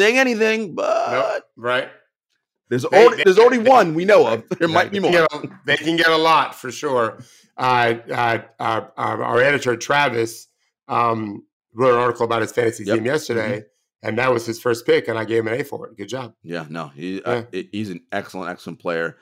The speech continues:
Speaker 1: He's another one, David, that can't speed him up either. He just operates at his pace.
Speaker 2: Well, he's already
Speaker 1: Yeah.
Speaker 2: going super fast a lot,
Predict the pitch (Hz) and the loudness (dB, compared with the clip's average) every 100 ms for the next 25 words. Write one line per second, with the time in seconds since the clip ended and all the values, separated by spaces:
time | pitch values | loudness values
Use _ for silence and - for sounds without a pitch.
0 | _ 113 135 139 135 107 90 98 98 98 | _ -2 2 4 4 0 -2 0 0 0
1 | 92 - _ _ _ _ _ _ - 120 | -4 -6 _ _ _ _ _ _ -4 -4
2 | - 113 107 90 101 80 92 95 - - | -4 -4 -2 -4 -6 -8 -10 -14 -14 -4
3 | 110 - 127 123 113 117 - 117 120 110 | -2 0 -2 -2 -2 -4 -2 -2 0 -4
4 | - _ 135 127 160 160 151 143 123 131 | -12 _ -2 0 2 2 2 2 0 0
5 | 120 127 123 120 117 117 113 110 104 | 0 -4 -6 -2 -2 -4 -6 -6 -6